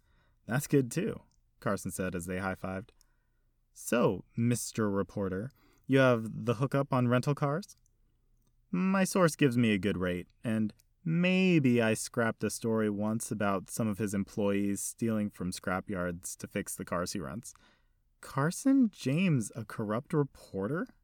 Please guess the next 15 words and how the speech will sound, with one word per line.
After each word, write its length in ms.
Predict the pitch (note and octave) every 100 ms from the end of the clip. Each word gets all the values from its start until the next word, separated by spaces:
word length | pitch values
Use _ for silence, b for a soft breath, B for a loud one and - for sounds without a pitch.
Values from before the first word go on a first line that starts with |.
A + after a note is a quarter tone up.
| -
Jessie 380 | A2 A2+ - G#2+
said 340 | - G2+ G2
with 140 | F#2+ F#2
a 60 |
playful 400 | F2 G#2 G2 G2+
laugh. 280 | F#2 F#2 - b b b b -
"Can 160 | C3+
I 80 | B2+
trust 420 | - - C3+ - _
anybody 560 | G#2 A#2 B2+ C#3+ D3+ D#3
anymore?" 460 | D#3+ D#3+ D#3+ G3 - _ _ _ _ _ _ _ _ -
"Ha 320 | A#2+ B2 B2 -
ha," 540 | - G#2 F#2 F2 - -
Carson 360 | G#2+ F#2+ F#2
mocked. 380 | F2 E2+ F2+ -